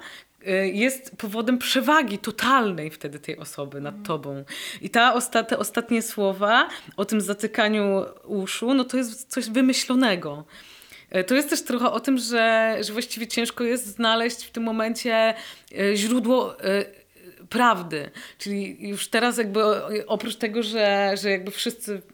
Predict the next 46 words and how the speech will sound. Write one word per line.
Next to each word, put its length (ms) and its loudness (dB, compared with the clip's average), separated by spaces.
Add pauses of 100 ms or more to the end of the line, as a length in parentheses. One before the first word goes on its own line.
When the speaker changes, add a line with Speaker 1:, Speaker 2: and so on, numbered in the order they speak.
Speaker 1:
żyjemy 420 0
w, 120 -14
jakby 200 -8
w 60 -10
świecie 280 -6
fake 260 -2
newsów 400 -4
i 60 -10
tak 100 -8
Speaker 2:
Mhm. 60 -8
Speaker 1:
dalej, 680 2
i, 120 -6 (520)
i 40 -10
tak 140 -2
dalej, 200 2
no 100 2
ale 200 4
jakby 320 0 (520)
generalnie 460 4
zawsze 240 2
tak 180 0
było, 320 0
że, 340 4
że 320 4 (300)
rzeczywistość 580 -2
opiera 320 0
się 120 -2
na 80 0
pewnej 300 0
wiedzy, 380 2
którą 200 -6
sobie 180 -6
przekazujemy, 920 0 (480)
ale 140 2
nie 80 4
jesteśmy 300 -2
w 40 -4
stanie 240 -2
zweryfikować 760 -2
tego, 200 -8
czy 100 -10
to 80 -8
jest 140 -10
prawda, 300 -6
czy 180 -12
nie. 240 -12